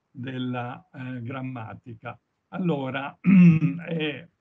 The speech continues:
eh, molto nota in generale ed è particolarmente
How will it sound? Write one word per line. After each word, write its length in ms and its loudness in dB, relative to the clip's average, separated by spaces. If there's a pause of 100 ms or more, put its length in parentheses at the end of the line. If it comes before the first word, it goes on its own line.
(140)
eh, 160 -16
molto 560 -8
nota 320 -6
in 120 -2
generale 960 -10 (380)
ed 280 -4
è 220 -4
particolarmente 1120 -8